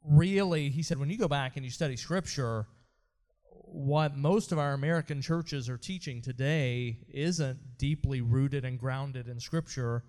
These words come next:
It's rooted and grounded in their traditions that they want to push.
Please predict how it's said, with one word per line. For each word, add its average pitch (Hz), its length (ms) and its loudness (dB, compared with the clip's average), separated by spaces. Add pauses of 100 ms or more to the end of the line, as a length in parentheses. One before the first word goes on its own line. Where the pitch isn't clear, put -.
(400)
It's 143 240 -6
rooted 147 380 8
and 139 160 -4
grounded 143 460 -2
in 135 300 -4 (160)
their 156 140 -2
traditions 147 840 -4 (260)
that 143 240 2
they 143 180 0
want 135 340 -8
to - 100 -4
push. 131 520 2